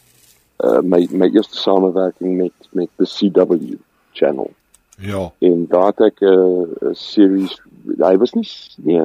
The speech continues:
Speaker 1: was, hy was recurring guest geweest, maar dit was 'n groot arc geweest wat hulle gedoen het. En ek het sewe episodes vir hulle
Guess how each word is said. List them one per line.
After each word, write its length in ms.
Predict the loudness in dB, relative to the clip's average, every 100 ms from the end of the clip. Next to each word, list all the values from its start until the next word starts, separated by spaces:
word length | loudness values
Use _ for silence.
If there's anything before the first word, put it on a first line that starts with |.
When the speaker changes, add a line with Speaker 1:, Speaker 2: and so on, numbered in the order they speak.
| 0
Speaker 1:
was, 200 | -2 2
hy 180 | 2 4
was 200 | 2 2
recurring 680 | -2 0 4 6 6 4 2
guest 360 | 2 2 -2
geweest, 320 | -4 -2 0 0
maar 100 | 0
dit 100 | 0
was 100 | -4
'n 80 | -4
groot 520 | -4 -2 4 4 4 -4
arc 300 | 0 0 -2 _ -6
geweest 380 | -6 -8 -12 -12
wat 100 | -10
hulle 140 | -12
gedoen 320 | -16 _ -14 -14
het. 80 | _ _ _ _ _ _ _ _ 2
En 160 | 2 0
ek 140 | 0
het 120 | -2
sewe 380 | 2 4 6 6
episodes 640 | 4 -2 -4 0 0 -2 -2
vir 140 | -2
hulle 240 | 0 -2